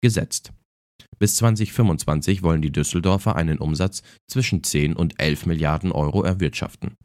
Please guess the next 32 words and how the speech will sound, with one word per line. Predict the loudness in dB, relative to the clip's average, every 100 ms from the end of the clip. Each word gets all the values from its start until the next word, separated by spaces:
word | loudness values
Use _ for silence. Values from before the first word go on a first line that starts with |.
| _ _ _ -20 _ _ -2
Die | 0
operative | 0 -2 -4 -2 -2 0
Marge, | 2 2 2 0 0
mit | -2 0
der | 0
der | 0
Rüstungskonzern | -2 -4 -4 -4 -2 -4 -2 -2 -2
vor | -2
allem | 0 0
seine | 0 -2
Profitabilität | 0 -2 -4 -4 -2 0 -2 0 0 0
misst, | 0 0 -4 _ _
soll | 0 2
auf | 2
rund | 2 0 -2
dreizehn | -2 0 0 0 -4
Prozent | -2 -2 0 -2
steigen. | -2 -2 -2 -6 -12 _ _ -4
Für |
das | -2 0
laufende | -2 -2 0
Jahr | 2 2 2 -2 -4
erwartet | 0 2 2 0 -4
das | -2
Unternehmen | -2 0 0 2 0 -2 -6 -2
ein | 0
organisches | 2 0 0 0 -2 -4 -2
Wachstum | -4 -2 -2 0
von | 0
rund | 0 0 -2 -4
fünfzehn | -2 -2 -2 -4 -4
Prozent | -2 -4 -2 -4 -4